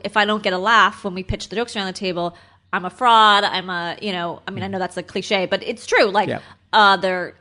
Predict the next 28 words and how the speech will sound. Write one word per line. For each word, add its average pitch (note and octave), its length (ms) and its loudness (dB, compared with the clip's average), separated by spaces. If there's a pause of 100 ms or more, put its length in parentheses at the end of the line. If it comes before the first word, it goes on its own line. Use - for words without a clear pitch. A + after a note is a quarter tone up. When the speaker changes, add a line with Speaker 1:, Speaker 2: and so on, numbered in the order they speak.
Speaker 1:
this G3 220 -12
is F3 100 -10
ridiculous. G#3+ 640 0
Speaker 2:
I've C#3 140 2
thought C#3+ 160 8
Speaker 1:
I'm B2 60 2
Speaker 2:
of A2+ 40 0
my B2 140 4
last G#2+ 300 0
funny A2 240 0
joke. G#2 540 0
Speaker 1:
Yeah. A#3 260 0 (200)
I, D#4 140 -4
yes. D4+ 280 6 (140)
Speaker 2:
Yeah. G#2 140 -2
Speaker 1:
Yes. G3 280 0
Speaker 2:
I've B2 120 2
got C#3 120 4
Speaker 1:
Yes. - 80 4
Speaker 2:
nothing B2+ 300 4
left C3 160 6
Speaker 1:
I've - 80 2
Speaker 2:
in C3+ 40 4
Speaker 1:
got A#3 120 6
Speaker 2:
me. A#2 80 4
Speaker 1:
nothing C4 300 -2
left. A3+ 420 2
If, G#3 120 -8